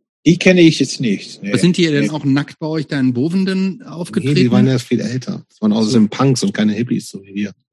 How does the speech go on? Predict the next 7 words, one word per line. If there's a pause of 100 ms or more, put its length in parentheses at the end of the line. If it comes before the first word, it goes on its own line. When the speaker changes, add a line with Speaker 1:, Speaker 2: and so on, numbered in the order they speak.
(1600)
Speaker 3:
Echte
Speaker 2:
Gut.
Speaker 3:
Punks. (400)
Speaker 1:
<laughs>
Echte
Punks,
ja.